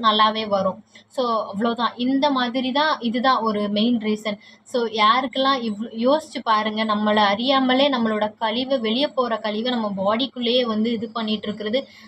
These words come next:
அதான் நம்மளை நம்மளே வந்து ஸ்பாயில் பண்ணிட்டு இருக்கிறது. One of சோப்பு தான், தம்மாத்துண்டு சோப்பு. But இதுல இவ்வளவு விஷயங்கள் இருக்குதா அப்படின்ட்டு நம்ம யோசிக்கக்கூடிய ஒரு விஷயம் தானே. ஆ, so, anyway, உங்களுக்கு வந்து இந்த வீடியோல ஏதாவது ஒரு சின்ன தெளிவு கிடைச்சிருக்கும்.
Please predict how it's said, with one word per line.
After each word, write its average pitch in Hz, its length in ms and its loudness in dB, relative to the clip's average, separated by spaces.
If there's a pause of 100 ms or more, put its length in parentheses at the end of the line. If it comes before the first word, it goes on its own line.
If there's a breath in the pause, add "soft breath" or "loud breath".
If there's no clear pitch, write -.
அதான் 208 340 0
நம்மளை 247 320 2
நம்மளே 233 460 2
வந்து 240 520 -2
ஸ்பாயில் 233 420 -4
பண்ணிட்டு 226 320 -4
இருக்கிறது. 214 300 -4
One 202 120 -2
of 214 200 2
சோப்பு 285 600 0
தான், 240 360 4
தம்மாத்துண்டு 220 420 -2
சோப்பு. 226 800 -4 (420 loud breath)
But 226 40 -12
இதுல 233 240 -2
இவ்வளவு 240 320 4
விஷயங்கள் 277 400 0
இருக்குதா 226 480 0
அப்படின்ட்டு 214 460 -2
நம்ம 220 220 -2
யோசிக்கக்கூடிய 220 720 -2
ஒரு 190 200 -4
விஷயம் 202 380 -6
தானே. 185 280 -6 (460 loud breath)
ஆ, 196 640 0
so, 202 360 -4 (140)
anyway, 262 420 0
உங்களுக்கு 226 360 0
வந்து 226 320 0
இந்த 208 500 2 (100)
வீடியோல 269 420 2
ஏதாவது 269 480 0
ஒரு 240 200 0
சின்ன 247 360 -2
தெளிவு 240 420 -2
கிடைச்சிருக்கும். 202 560 -4